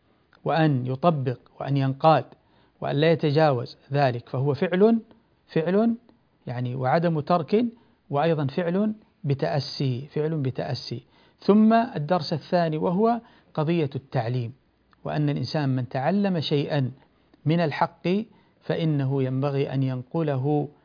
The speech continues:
إلى من لا يعلمه، فهذا كان فعل عمر رضي الله عنه وأرضاه. فهنا يقول سويد بن غفلة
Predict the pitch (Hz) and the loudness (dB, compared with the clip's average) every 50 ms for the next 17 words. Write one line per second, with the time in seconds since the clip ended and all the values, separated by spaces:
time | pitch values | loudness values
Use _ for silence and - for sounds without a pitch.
0 | _ _ _ _ _ - 185 196 208 202 185 165 156 139 135 127 120 117 107 113 | _ _ _ _ _ 4 6 6 6 6 4 2 0 0 0 -2 -4 -6 -8 -8
1 | 117 120 120 120 120 - _ _ _ _ - 131 135 160 160 147 135 135 - 143 | -10 -10 -10 -12 -14 -16 _ _ _ _ -2 0 2 2 2 2 0 -2 -2 -2
2 | 139 135 127 - 147 139 135 131 127 147 160 170 196 202 202 - _ _ _ _ | -2 -2 -2 -2 -2 -2 -2 -2 -2 -2 0 2 0 0 -2 -6 _ _ _ _
3 | _ - 160 147 156 151 143 139 139 135 123 120 - - 151 151 143 131 - - | _ -6 -4 0 0 0 0 2 0 0 -2 -2 -4 -4 -2 -2 -2 -2 -2 -4
4 | - 120 117 - 113 110 - _ _ _ _ _ _ _ _ _ _ _ _ _ | -6 -8 -8 -8 -8 -8 -10 _ _ _ _ _ _ _ _ _ _ _ _ _
5 | _ _ _ _ _ _ _ - - - - - - - - - - 156 143 165 | _ _ _ _ _ _ _ -20 -20 -20 -20 -20 -20 -20 -14 -4 2 4 6 8
6 | 202 226 220 214 196 180 170 - 170 160 147 143 147 156 - - _ _ _ - | 8 8 8 8 8 6 6 4 4 4 6 4 4 2 -2 -8 _ _ _ -12
7 | - - 156 147 143 143 139 135 135 135 - - _ _ _ _ _ - 135 131 | -4 0 2 4 4 4 4 2 -2 -4 -8 -18 _ _ _ _ _ -4 -2 -2
8 | 135 131 143 135 - 151 131 127 123 127 | 0 0 -2 -2 -2 -2 -2 -2 -4 -4